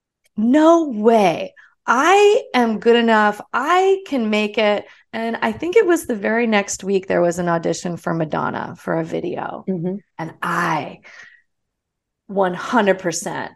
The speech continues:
Speaker 1: was, threw myself into it. And I, I said, "I am not gonna let that old story stop me."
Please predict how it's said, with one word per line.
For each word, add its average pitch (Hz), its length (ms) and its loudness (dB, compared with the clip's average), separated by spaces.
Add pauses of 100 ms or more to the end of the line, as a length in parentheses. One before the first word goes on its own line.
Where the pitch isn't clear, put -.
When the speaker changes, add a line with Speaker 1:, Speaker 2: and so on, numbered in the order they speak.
(140)
Speaker 1:
was, 175 600 -6 (140)
threw 269 340 2
myself 226 580 2
into 185 400 -4
it. 165 340 -2
And 180 100 -8
I, 190 340 -10
I 190 180 -6
said, 185 260 -8
"I 220 160 -6
am 170 260 -6
not 262 400 -4
gonna 247 220 -4
let 214 320 -2
that 185 300 0 (140)
old 247 540 6
story 202 680 0
stop 190 480 0
me." 165 300 -12